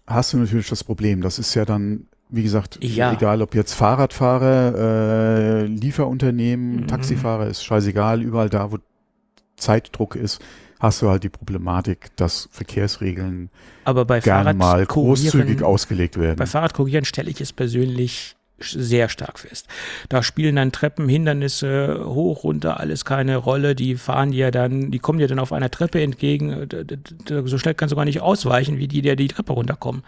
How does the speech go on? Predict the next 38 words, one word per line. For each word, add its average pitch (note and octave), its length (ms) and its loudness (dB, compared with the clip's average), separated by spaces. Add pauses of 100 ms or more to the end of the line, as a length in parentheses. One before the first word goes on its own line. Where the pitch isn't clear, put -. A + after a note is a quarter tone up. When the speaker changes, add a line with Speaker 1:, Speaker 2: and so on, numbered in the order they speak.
(880)
Speaker 2:
Das, - 500 -2
äh, - 440 -8 (120)
ist - 180 -6
jetzt - 300 -6 (420)
mir D#3+ 160 -2
schon C#3 200 0
sehr C3 240 2
oft B2 160 -8
passiert. - 420 -8 (800)
Speaker 1:
Dass G#2 160 0
du A2 40 -4
mit G2+ 140 -4
jemandem G#2 220 -4
zusammengestoßen D#3 560 -8
bist? B3 180 -6 (140)
Speaker 2:
Nee, G3+ 360 0
dass C3+ 200 -8
ich, - 240 -18
dass C3 140 -6
ich B2+ 120 -8
dann A#2 160 -4
Speaker 1:
Okay, A#2 180 -2
Speaker 2:
noch C#3 60 -4
Speaker 1:
dann A#2 100 2
konntest D#3+ 220 2
du C#3+ 60 2
ja B2+ 80 4
Speaker 2:
ausweichen D#3+ 100 0
Speaker 1:
ausweichen, C#3+ 400 0
Speaker 2:
konnte. - 0 -
Speaker 1:
da G2+ 100 -2
warst A#2 200 2
Speaker 2:
Ja, - 0 -
Speaker 1:
du B2+ 60 4
ja E3 100 2
Speaker 2:
ja. F#3 180 2
Speaker 1:
schnell G#2 120 -2
genug. G2+ 140 -6